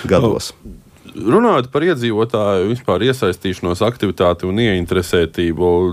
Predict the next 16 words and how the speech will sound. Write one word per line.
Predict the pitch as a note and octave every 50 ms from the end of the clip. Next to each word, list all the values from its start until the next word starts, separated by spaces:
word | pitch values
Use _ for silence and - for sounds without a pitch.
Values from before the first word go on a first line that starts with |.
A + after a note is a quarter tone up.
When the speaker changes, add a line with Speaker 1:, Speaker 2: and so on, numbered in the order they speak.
| G2
Speaker 2:
cik | - - - F#3 - D3+
jūsuprāt, | D#3 E3+ F#3 - - - C#3+ C#3 C3 B2 B2+ - - B2 B2 B2 A#2+ A#2+
mūsu | A#2 A#2 A2 G#2+ G#2+ A2 A2+ A#2+ C3 C#3+ C#3+ - - C3
iedzīvotāji | C#3+ B2+ B2 B2 A#2 A2 G#2 - - A2+ A#2+ A2+ G#2+
ir | G#2 G2+ G#2+ C3+
zinoši | E3+ F#3+ D3+ F#2+ D2+ A#1 - - - - _ _ D2+
par | D2 C#2+ C2+ C2 B1+ C2 - - -
mūsu | - E2+ F2 F#2+ G#2+ A#2 - -
pašu | - A#2 A#2+ - -
konstitūciju? | - C#3 C#3+ D3+ D3+ - - - B2+ A#2 - - - - - - - - - - - - - - - - - - _ _ _ _ _ _ _ _ _ _ _ _ _ _ _ _ _ _ _ _ _ _ - _ _ _ _ - -
Speaker 1:
Um, | G2+ G2 G2 G2 G2 G2 - - - _ _ _ _ - - - - - -
es | - B2 E3 - - - - - - - -
raudzītos, | E3+ E3 F#3+ G3+ G3 F3+ D#3 D#3 D3 C#3 - - C#3+ C#3 C#3 B2+ - - - - - -
uh, | - G#2 A#2 A#2+ A#2 A2+ A#2 A2+ A2+ A2+ -
tādā | - D3+ D#3 D3 C3 B2 A#2 A2+ A2+ A2+
ziņā, | A#2 A#2+ C#3+ D3 C#3+ B2+ A#2+ A2